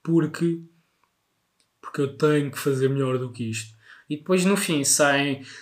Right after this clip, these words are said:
"Puto, brutal, aula genial, aula muito top, bora fazer mais uma, nem me apetece ir mais para casa."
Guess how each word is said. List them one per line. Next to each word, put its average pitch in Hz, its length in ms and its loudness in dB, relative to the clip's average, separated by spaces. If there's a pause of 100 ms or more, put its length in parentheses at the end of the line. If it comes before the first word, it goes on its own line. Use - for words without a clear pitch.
(420)
"Puto, 240 560 10
brutal, 196 1040 8
aula 160 680 6 (220)
genial, 170 1000 4
aula 185 640 2 (480)
muito 202 440 8
top, 185 360 10 (760)
bora 226 220 10
fazer 302 200 8
mais 294 240 8
uma, 214 380 6 (260)
nem 349 280 0
me 370 60 6
apetece 339 320 4
ir - 40 6
mais 277 140 4
para 262 120 2
casa." 143 500 2